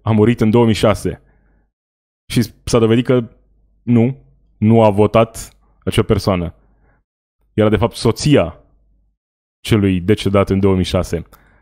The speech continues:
Alt caz, la fel. O, s-a, a fost acuzată o persoană că, uh, că a votat din nou, a votat cineva care nu mai era în viață. Era doar același nume. Era cineva care locuia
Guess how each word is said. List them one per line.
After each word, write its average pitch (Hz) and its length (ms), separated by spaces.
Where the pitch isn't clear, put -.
Alt 127 220
caz, 90 220
la 101 100
fel. 101 360
O, - 340
s-a, 101 380
a 92 60
fost 113 180
acuzată 113 360
o 107 40
persoană 107 340
că, - 140
uh, 87 280
că 117 300
a 120 140
votat 104 260
din 110 100
nou, 95 240
a 87 40
votat - 380
cineva 98 680
care 117 240
nu 110 80
mai 113 140
era 107 140
în 95 100
viață. 135 460
Era 135 320
doar 151 260
același 151 360
nume. 107 280
Era 113 160
cineva 110 260
care 107 200
locuia 101 580